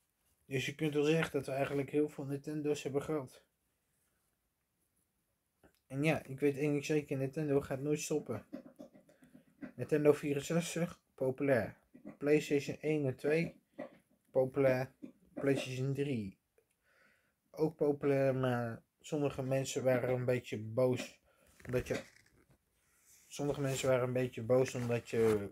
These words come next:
heel snel kramp in je handen krijgt, in je vingers. Nou, ik heb daar persoonlijk geen last van gehad.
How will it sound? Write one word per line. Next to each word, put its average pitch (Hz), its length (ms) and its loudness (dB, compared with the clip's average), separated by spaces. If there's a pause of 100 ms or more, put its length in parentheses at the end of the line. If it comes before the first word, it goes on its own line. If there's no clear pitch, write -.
(120)
heel 131 160 0
snel 131 220 0 (100)
kramp 143 300 -4
in - 140 -8
je 120 100 0
handen 127 460 -2
krijgt, 151 540 -4 (480)
in 127 120 -8
je 127 140 -2
vingers. 175 640 -2 (1300)
Nou, 123 260 -2
ik 139 140 -2
heb 147 100 0
daar 131 120 0
persoonlijk 123 480 -2
geen 123 180 -2
last 127 200 2
van 147 140 -2
gehad. 160 420 -4